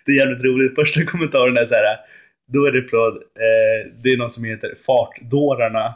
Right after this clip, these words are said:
som har skrivit. <laughs> Och då är det första bara,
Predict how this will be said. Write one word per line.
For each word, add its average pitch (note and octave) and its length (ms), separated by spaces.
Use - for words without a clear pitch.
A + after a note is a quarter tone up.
som - 200
har A#2+ 60
skrivit. A#2+ 540
<laughs> - 400
Och D3+ 100
då D#3 120
är E3 60
det E3+ 100
första D3+ 300
bara, A2 260